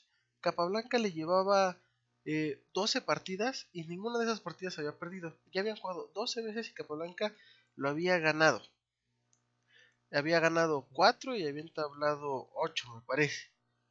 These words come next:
Doce partidas, ya se habían enfrentado doce veces y Alekhine no estaba ni cerca de ganarle a Capablanca. Lo más que aspiraba eran tablas. Entonces, era, evidentemente era favorito Capablanca para ganarle a Alekhine. Pero ¿qué pasó?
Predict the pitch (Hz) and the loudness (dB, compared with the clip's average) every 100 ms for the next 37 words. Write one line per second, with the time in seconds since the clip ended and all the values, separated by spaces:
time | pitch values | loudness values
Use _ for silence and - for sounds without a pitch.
0 | _ _ _ _ _ 196 240 233 165 143 | _ _ _ _ _ 2 2 0 -4 -4
1 | 151 123 107 - 185 226 220 214 175 180 | -4 -4 -6 -2 0 2 -2 -4 -2 0
2 | 165 170 226 226 214 208 - - - 202 | 0 0 0 0 -2 -4 -10 -18 0 2
3 | 220 214 214 - 185 185 196 160 143 170 | 4 0 -10 -14 -14 -4 -2 -2 -4 -6
4 | - 156 127 127 135 139 131 104 95 _ | -4 -6 -6 -10 -12 -14 -14 -14 -16 _
5 | _ _ _ _ _ _ _ - 143 170 | _ _ _ _ _ _ _ -4 -2 0
6 | 220 - 214 165 170 175 165 147 - 95 | -2 -4 -10 -6 -4 -4 -6 -8 -4 -4
7 | - - _ _ _ _ _ _ 185 214 | -6 -18 _ _ _ _ _ _ -4 -2
8 | 240 285 254 247 240 - _ _ - 214 | 0 -2 -2 -6 -8 -12 _ _ -4 -2
9 | 214 - - 196 196 226 220 202 202 196 | -2 -4 -4 -2 0 -4 -2 -6 -6 -8
10 | 202 160 143 165 185 175 139 143 156 156 | -6 -4 -4 -8 -10 -10 -10 -4 -4 -2
11 | 139 131 123 131 135 131 123 120 - _ | -4 -2 0 0 0 0 -2 -4 -14 _
12 | _ 170 170 233 - 254 262 | _ -6 -4 -6 -6 -4 -6